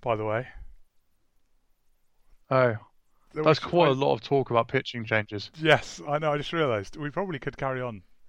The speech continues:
Speaker 1: Maybe we'll do, maybe we could do another one. Um, we, we, we could do another one, like,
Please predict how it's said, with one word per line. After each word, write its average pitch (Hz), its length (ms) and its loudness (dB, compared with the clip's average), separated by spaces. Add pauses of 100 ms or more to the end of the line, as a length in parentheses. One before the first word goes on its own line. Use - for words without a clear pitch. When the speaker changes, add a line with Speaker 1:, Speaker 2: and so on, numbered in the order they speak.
(720)
Speaker 1:
Maybe 226 220 2
we'll 233 100 -4
do, 156 340 -4
maybe 196 220 -2
we 226 80 -6
could - 100 -12
do 131 120 -6
another 107 240 -4
one. 95 240 -6 (720)
Um, 98 360 -12
we, 151 100 -4
we, 185 140 -2
we 170 180 -6
could 175 220 -10
do 185 100 -4
another 139 220 -4
one, 113 160 -4
like, 104 240 -6